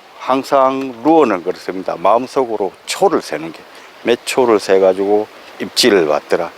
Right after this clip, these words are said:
그러면 그 다음에 층에 던질 자기도 몇 초를 세면 입질이 들어올 것이다. 항상 이렇게 마음속으로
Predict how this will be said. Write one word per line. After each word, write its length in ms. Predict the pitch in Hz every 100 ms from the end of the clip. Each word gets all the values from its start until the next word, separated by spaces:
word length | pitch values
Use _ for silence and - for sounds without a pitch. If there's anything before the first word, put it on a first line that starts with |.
| - - -
그러면 360 | 113 104 90
그 300 | - 92 101 101
다음에 800 | 156 160 139 127 - 151 156 156 _ _ _ - -
층에 460 | - - 131 135 131 - -
던질 240 | 120 107 101
자기도 400 | 95 92 98 101
몇 200 | 101 98
초를 260 | - 92
세면 360 | - 101 117 120
입질이 340 | 98 - 90 80
들어올 240 | - 98 90
것이다. 400 | - - - - -
항상 280 | - 101 98
이렇게 200 | 90 87
마음속으로 580 | 95 113 127 139 110